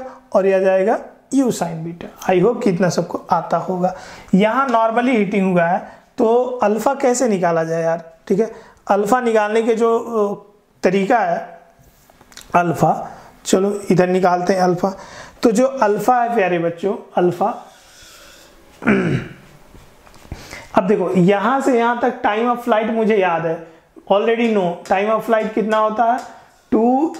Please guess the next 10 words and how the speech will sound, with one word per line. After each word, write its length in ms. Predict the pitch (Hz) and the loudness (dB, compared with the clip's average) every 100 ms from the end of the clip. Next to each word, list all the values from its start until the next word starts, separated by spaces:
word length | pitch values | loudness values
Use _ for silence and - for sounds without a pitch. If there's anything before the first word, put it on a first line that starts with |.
| 226 | 0
यू 300 | 208 226 226 - | 2 2 0 -2
sin, 580 | 220 208 220 180 175 202 - - - - - | 0 0 0 0 -2 -4 -10 -18 -18 -6 0
टू 360 | 214 240 254 214 | 2 2 0 0
यू 240 | 208 220 | 2 0
sin 500 | - 214 196 208 220 185 | 0 0 0 0 0 0
beta 400 | 190 190 - 220 220 | 2 0 0 0 0
upon 440 | 196 - 175 180 196 - - - - - 175 147 | -4 -2 -2 0 -2 -6 -18 -20 -14 -2 0 2
g 20 | 185 208 196 196 240 - - - - - | 2 4 4 0 -4 -14 -20 -18 -10 0
cos 460 | 220 208 185 196 - - - - - - _ - - | 2 2 0 -2 -4 -8 -10 -12 -16 -20 _ -12 -2
theta 460 | 196 185 - - | 0 2 0 -4